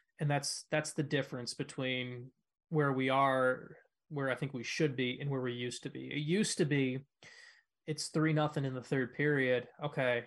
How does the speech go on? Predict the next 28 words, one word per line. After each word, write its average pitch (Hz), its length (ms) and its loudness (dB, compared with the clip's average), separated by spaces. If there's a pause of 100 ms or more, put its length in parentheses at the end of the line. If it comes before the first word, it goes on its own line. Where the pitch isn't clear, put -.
(120)
I'm 143 140 2
grabbing 131 320 0
a 123 40 -2
guy 120 200 0
in 120 60 -4
the 120 60 -6
next 120 220 -8
shift, - 280 -2
and 139 100 -4
it 127 60 -8
just - 140 -10
kept, - 280 -6
it 147 120 -18
keeps 139 280 -8
escalating. 135 500 -6
I 143 60 -4
think 156 260 0
we 151 160 2
are 147 80 2
at 135 80 0
a 131 40 -4 (140)
good 143 300 -2
spot - 640 -2 (380)
where 143 400 2
one 143 460 -2
can 143 160 -6
end 131 300 -4
it 214 160 -2